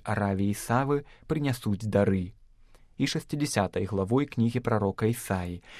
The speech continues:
дзе гаворка ідзе пра народы, якія паклоняцца Месіі. Такім чынам, мудрацы, якія прыбылі з усходу, сталі называцца каралямі. Традыцыя прадставіла іх у якасці каралёў трох кантынентаў: Афрыкі, Азіі і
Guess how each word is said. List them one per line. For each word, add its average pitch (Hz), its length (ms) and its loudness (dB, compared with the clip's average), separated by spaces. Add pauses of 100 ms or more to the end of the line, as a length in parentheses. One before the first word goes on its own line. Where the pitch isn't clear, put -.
(160)
дзе 110 160 4
гаворка 117 440 2
ідзе 135 200 -2
пра 120 240 -2
народы, 120 400 0
якія 131 320 -2
паклоняцца 107 720 0
Месіі. 92 600 -4 (760)
Такім 95 320 -4
чынам, 139 400 0 (320)
мудрацы, 120 640 4
якія 98 240 -2
прыбылі 95 400 -2
з - 160 -10
усходу, 170 480 0
сталі 135 400 -2
называцца 107 640 -2
каралямі. 98 680 0 (720)
Традыцыя 135 560 2
прадставіла 98 720 -4
іх 139 280 -2
у 113 40 2
якасці 110 480 -2
каралёў 107 480 0
трох 107 320 0
кантынентаў: 107 800 0 (160)
Афрыкі, 143 600 -2
Азіі 107 520 0
і 123 100 -4